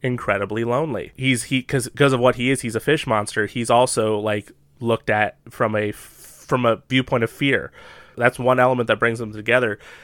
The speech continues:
to get to that moment where they have sex. And they do kind of play it up for laughs a little bit because obviously there's that gossip. And, you know, like, I, I still laugh at that moment when she's describing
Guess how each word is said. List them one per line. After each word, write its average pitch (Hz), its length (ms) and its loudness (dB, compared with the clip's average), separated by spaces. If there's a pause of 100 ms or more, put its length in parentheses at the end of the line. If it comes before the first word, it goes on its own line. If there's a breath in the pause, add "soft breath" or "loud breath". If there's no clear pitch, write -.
(180 loud breath)
to 123 100 -8
get 131 200 6
to 139 100 -4
that 110 200 2
moment 101 320 -4
where 104 140 -4
they 101 100 -2
have 104 180 -2
sex. - 460 -4 (600 soft breath)
And 107 500 0
they 160 140 4
do 240 180 0
kind 226 180 6
of 202 80 4
play 190 140 4
it 180 80 6
up 175 80 2
for 196 100 0
laughs 139 320 4
a 143 40 0
little 131 180 0
bit 127 200 2
because 135 300 -2
obviously 127 380 2
there's 123 180 2
that 139 200 0
gossip. 117 500 4
And, 123 160 -4
you 120 60 0
know, 117 220 6
like, 113 280 -2
I, 143 200 8
I 151 80 10
still 196 260 6
laugh 147 300 10
at 143 60 0
that 135 160 8
moment 127 320 4
when 123 120 4
she's 127 280 -2
describing 127 920 4